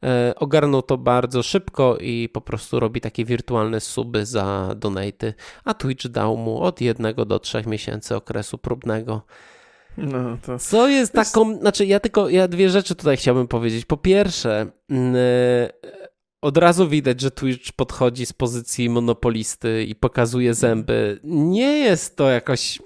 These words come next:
Speaker 1: specjalnie, mm, wiesz, to jest takie trochę zawistne i, i, i, i może trochę na pokaz zrobione, że tam, pamiętajcie, tam dostaniecie sporo pieniędzy, ale te pieniędzy, pieniądze nie są pewne,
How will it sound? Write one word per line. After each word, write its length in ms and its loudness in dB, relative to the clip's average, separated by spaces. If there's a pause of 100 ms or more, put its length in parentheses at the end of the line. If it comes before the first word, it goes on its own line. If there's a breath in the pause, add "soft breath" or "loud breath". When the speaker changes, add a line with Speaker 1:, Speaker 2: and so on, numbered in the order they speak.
(120)
Speaker 1:
specjalnie, 1080 0 (380)
mm, 680 0 (480 loud breath)
wiesz, 200 4
to 100 -2
jest 100 -2
takie 220 0
trochę 220 2
zawistne 920 0
i, 80 -8
i, 460 -4
i, 480 -4 (280 loud breath)
i 100 -2
może 280 6 (240)
trochę 480 6
na 160 0
pokaz 840 0
zrobione, 640 0
że 300 0
tam, 200 0
pamiętajcie, 600 2
tam 200 0
dostaniecie 540 -2
sporo 320 0
pieniędzy, 480 0
ale 160 0
te 140 -6
pieniędzy, 460 0
pieniądze 480 0
nie 100 0
są 180 -4
pewne, 500 -2